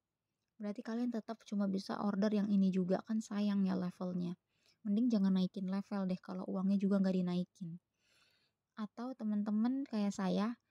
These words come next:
saya sudah naik level tiga tapi uang saya masih satu juta. Saya cuma bisa mainkan yang ini doang. Saya nggak bisa mainkan level tiga yang ini karena uang saya belum sepuluh juta dan dua puluh juta. Maka dari itu saya top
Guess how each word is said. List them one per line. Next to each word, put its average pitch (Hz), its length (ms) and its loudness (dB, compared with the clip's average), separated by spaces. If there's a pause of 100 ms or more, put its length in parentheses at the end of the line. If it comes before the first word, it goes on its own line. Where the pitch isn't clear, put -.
(260)
saya 233 80 -10
sudah 214 240 -2
naik 190 240 0
level 190 320 -2
tiga 196 160 -6
tapi 214 240 -8
uang 220 240 -4
saya 226 160 -2
masih 220 160 -2
satu 226 240 -6
juta. 233 400 -8
Saya 233 160 -14
cuma 214 160 -2
bisa 208 240 -2
mainkan 202 400 2
yang 208 160 2
ini 196 240 2
doang. 190 320 2
Saya 202 240 -2
nggak - 80 -2
bisa 190 240 -4
mainkan 196 560 0
level 196 380 -6
tiga 202 260 -6
yang 190 80 -6
ini 202 240 0
karena 202 320 -4
uang 190 240 -2
saya 196 240 -4
belum 196 400 2 (240)
sepuluh 196 400 -10
juta 190 320 -10
dan 190 240 -2
dua 185 160 -2
puluh 185 240 -8
juta. 196 320 -16 (380)
Maka 190 240 -12
dari 185 240 -8
itu 214 160 -20
saya 220 160 -12
top 208 160 -16